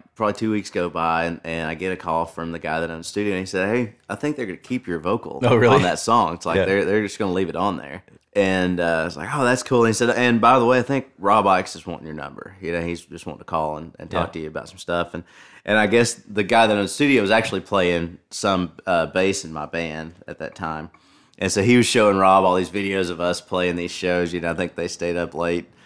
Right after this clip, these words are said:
Speaker 2: Oh, yeah.
Speaker 1: just watching YouTube stuff, and it somehow came up. And so at that point, all Rob had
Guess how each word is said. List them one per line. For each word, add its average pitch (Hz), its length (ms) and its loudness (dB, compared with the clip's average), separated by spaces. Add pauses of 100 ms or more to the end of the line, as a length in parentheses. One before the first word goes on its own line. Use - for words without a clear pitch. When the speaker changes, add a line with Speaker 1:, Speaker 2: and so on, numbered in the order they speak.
Speaker 2:
Oh, 90 60 -4
yeah. 85 160 -2
Speaker 1:
just 87 180 -6
watching 82 260 -4
YouTube 80 440 -6 (100)
stuff, 82 420 -2
and 80 100 -4
it 80 160 -6 (280)
somehow 92 380 -2
came 87 280 -4
up. 87 280 -4 (920)
And 90 340 -2
so 87 500 0 (340)
at 98 160 -2
that 117 160 4
point, 95 240 2
all 90 180 6
Rob 90 260 4
had 82 180 -6